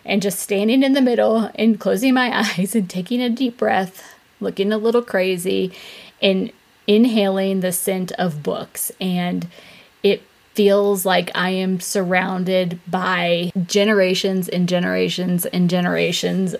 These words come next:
of knowledge that people have so graciously put upon us. There are so, <laughs> there's so much knowledge out there that we have access to.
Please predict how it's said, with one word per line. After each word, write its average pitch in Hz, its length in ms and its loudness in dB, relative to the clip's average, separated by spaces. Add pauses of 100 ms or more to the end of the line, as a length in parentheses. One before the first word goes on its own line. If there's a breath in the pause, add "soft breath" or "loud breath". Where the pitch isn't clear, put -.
of 156 400 0
knowledge 58 1000 0
that - 220 -4
people 202 400 0
have 175 680 -2 (180 loud breath)
so 214 640 4
graciously 185 1160 2
put 208 400 0
upon 180 640 -4
us. - 380 -12
There 190 220 -2
are 170 60 -4
so, 196 420 2 (100)
<laughs> - 100 -18
there's 196 280 -2
so 214 180 4
much 214 260 0
knowledge 175 600 -2
out - 300 -4
there 143 340 0 (520 loud breath)
that - 160 0
we 185 500 0
have 180 400 0
access 175 640 0
to. 185 380 -2